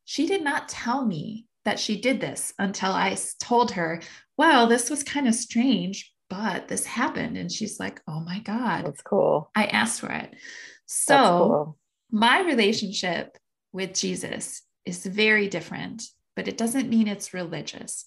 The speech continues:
Speaker 1: It's, it's a very teacher-student, open heart compassion.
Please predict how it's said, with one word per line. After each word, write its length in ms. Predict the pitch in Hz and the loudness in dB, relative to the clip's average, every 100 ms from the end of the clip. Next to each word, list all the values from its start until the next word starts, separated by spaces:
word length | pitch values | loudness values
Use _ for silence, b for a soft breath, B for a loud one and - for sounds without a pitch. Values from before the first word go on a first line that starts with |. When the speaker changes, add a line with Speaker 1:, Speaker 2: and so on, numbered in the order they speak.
| _ | _
Speaker 1:
It's, 380 | - 196 - - _ - | -4 -4 -6 -14 _ -8
it's 180 | 196 | -6
a 100 | 196 180 | -4 -4
very 440 | 180 208 226 226 | -2 0 2 0
teacher-student, 1300 | - - 226 226 247 226 - - 208 196 190 180 - - b b b _ _ _ _ - - | -4 -6 -4 -4 -4 -6 -6 -4 -4 -2 -6 -8 -12 -14 b b b _ _ _ _ -10 0
open 300 | 214 226 247 | 2 4 2
heart 300 | 226 208 185 | 4 2 2
compassion. 960 | - 190 - 196 196 - 190 180 185 | -4 -6 -2 0 0 -2 -2 -4 -6